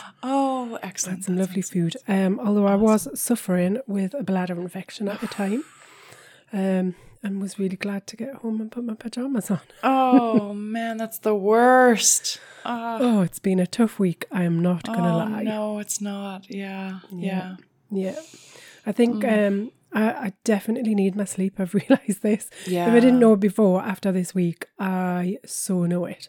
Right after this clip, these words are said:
Speaker 1: Yeah.
Speaker 2: On sort of four or five hours sleep a night is, I am just not fit
Speaker 1: Oh
Speaker 2: for
Speaker 1: my
Speaker 2: human consumption.
Speaker 1: gosh. <laughs>
Speaker 2: Um, just
Speaker 1: Oh.
Speaker 2: clinging on, making it through the days. I was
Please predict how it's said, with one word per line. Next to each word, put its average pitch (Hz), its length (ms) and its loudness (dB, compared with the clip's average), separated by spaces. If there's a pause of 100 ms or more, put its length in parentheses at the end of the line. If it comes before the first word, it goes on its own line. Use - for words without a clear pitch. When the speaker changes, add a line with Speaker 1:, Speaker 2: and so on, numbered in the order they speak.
Speaker 1:
Yeah. 170 380 -4
Speaker 2:
On 196 260 4
sort 220 260 -2
of - 60 -16
four 226 260 4
or 208 60 2
five 190 300 2
hours 180 240 0
sleep - 300 -2
a - 40 -2
night 175 240 -4
is, 202 320 -6
I 196 180 0
am 180 200 2
just 175 200 -10
not 185 360 -4
fit 233 140 -2
Speaker 1:
Oh 220 280 0
Speaker 2:
for 196 60 -2
Speaker 1:
my 208 40 -2
Speaker 2:
human 175 340 0
consumption. 202 540 -2
Speaker 1:
gosh. 208 540 -2
<laughs> - 40 -6 (460)
Speaker 2:
Um, 180 540 4 (360)
just 220 360 2
Speaker 1:
Oh. 214 120 -8
Speaker 2:
clinging 208 340 4
on, 180 240 2
making 175 260 0
it 165 80 -4
through 180 240 0
the 165 80 2
days. 175 400 0 (140)
I 180 500 0
was 185 400 -4